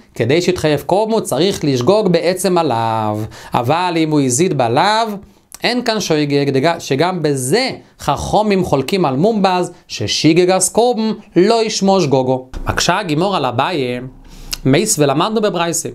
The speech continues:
איזהו שיגגס שבועס ביטוי לשעובר? אז רש"י מסביר,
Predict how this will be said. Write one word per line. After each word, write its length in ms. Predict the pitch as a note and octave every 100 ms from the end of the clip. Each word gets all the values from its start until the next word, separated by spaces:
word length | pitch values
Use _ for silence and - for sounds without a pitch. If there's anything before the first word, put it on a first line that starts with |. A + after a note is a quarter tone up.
| - - - - -
איזהו 540 | A3 B3+ A#3 A#3 G#3+ G3+
שיגגס 920 | - - B3 G3+ F3+ F3+ F3 E3+ - -
שבועס 680 | - C3+ G3+ G3 E3 D#3 B2+
ביטוי 540 | D3+ G3+ F3 D#3 D#3+
לשעובר? 600 | D3+ D3+ C3+ A#2 G2 F2 E2+ - - - - - - - -
אז 80 |
רש"י 280 | G#2 F3+ F#3
מסביר, 520 | D3 A#2 B2 C#3 A#2+